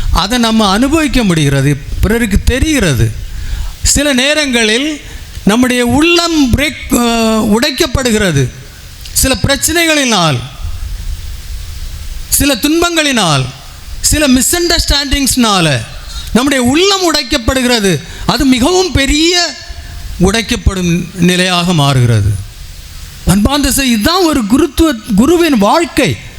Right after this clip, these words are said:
நம்ம அந்த பலியில ஒன்றாகணும். அதை தான் நான் என்னுடைய வாழ்க்கையிலிருந்து படிச்சிருப்பது.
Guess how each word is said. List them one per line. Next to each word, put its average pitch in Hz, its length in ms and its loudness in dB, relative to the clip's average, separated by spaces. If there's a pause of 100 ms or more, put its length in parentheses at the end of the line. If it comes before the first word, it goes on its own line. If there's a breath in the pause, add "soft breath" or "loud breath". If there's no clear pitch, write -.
(400 loud breath)
நம்ம 311 300 4
அந்த 285 200 4
பலியில 320 540 2 (120)
ஒன்றாகணும். 294 760 0 (1000)
அதை 208 280 0
தான் 277 260 0
நான் 285 180 0
என்னுடைய 254 280 2
வாழ்க்கையிலிருந்து 247 800 0
படிச்சிருப்பது. 202 640 0